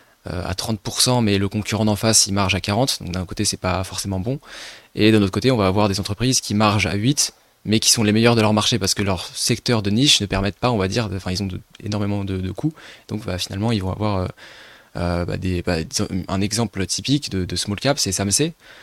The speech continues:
Samsei qui, euh, qui a des marges, il me semble, de, euh, alors j'ai, j'ai plus les chiffres en tête, mais il me semble qu'on est en dessous de dix pour cent. Mais pourtant, c'est une très belle boîte. Et quand tu regardes la rentabilité sur, euh, sur fonds propres, euh, la rentabilité du, du capital de, de cette boîte sur, euh, sur dix ans,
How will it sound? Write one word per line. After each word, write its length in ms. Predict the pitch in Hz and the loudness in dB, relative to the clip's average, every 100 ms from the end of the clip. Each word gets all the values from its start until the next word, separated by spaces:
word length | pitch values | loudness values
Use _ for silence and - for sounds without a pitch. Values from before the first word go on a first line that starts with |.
| - | -18
Samsei 320 | - 98 - 110 | -10 -4 -2 -4
qui, 280 | - 98 | -4 -2
euh, 520 | 95 87 87 87 87 87 | 0 0 0 -2 -2 -4
qui 160 | - | -4
a 40 | 92 | -4
des 100 | 90 | -2
marges, 320 | 98 98 95 | 0 -2 -2
il 20 | |
me 60 | 92 | -4
semble, 200 | 98 95 | -4 -4
de, 240 | 90 87 | -4 -6
euh, 60 | 87 98 - - _ _ _ _ - | -8 -12 -16 -20 _ _ _ _ -12
alors 140 | 78 | -8
j'ai, 160 | 78 - | -6 -6
j'ai 100 | 87 | -10
plus 140 | - | -6
les 80 | 98 | -2
chiffres 240 | - - | 0 -2
en 40 | 95 | -4
tête, 200 | 101 87 | -4 -4
mais 80 | 87 | -6
il 40 | |
me 60 | 85 | -6
semble 160 | 98 | -6
qu'on 120 | 98 | -2
est 40 | 95 | 0
en 80 | 117 | 0
dessous 200 | - 113 | -2 -4
de 40 | |
dix 120 | 107 | -8
pour 180 | - 98 | -8 -8
cent. 160 | 127 - - - - | -8 -10 -18 -20 -16
Mais 80 | 90 | -14
pourtant, 300 | - - 120 | -14 -8 0
c'est 160 | 127 95 | 2 2
une 100 | 90 | -2
très 160 | - 90 | -4 -4
belle 140 | 92 | 0
boîte. 280 | 104 135 - - - - | 2 2 -2 -16 -12 -8
Et 80 | |
quand 160 | 95 107 | -2 -2
tu 100 | - | 0
regardes 280 | 104 110 101 | 0 0 0
la 80 | 90 | -2
rentabilité 600 | 95 98 95 104 - 107 | -4 -6 -6 -4 0 2
sur, 260 | - 95 | 0 -2
euh, 220 | 90 92 85 | -4 -4 -2
sur 200 | - 92 | -2 -2
fonds 140 | 101 | -6
propres, 300 | - 107 - - - - - 90 | -4 -4 -4 -18 -20 -20 -14 -8
euh, 240 | 85 85 | -4 -2
la 120 | 87 | -2
rentabilité 520 | 87 90 101 95 98 | -2 -6 -8 -6 -2
du, 160 | 95 - | -4 -6
du 140 | - | -10
capital 360 | - 95 - 101 | -8 -6 -2 -2
de, 140 | 87 | -2
de 100 | 85 | -4
cette 180 | - 95 | -6 -4
boîte 220 | 107 113 | 0 0
sur, 240 | - 104 90 | 0 0 -2
euh, 180 | 82 80 | -4 -2
sur 200 | - 90 | -2 -2
dix 240 | 95 101 | 0 0
ans, 140 | 135 | 0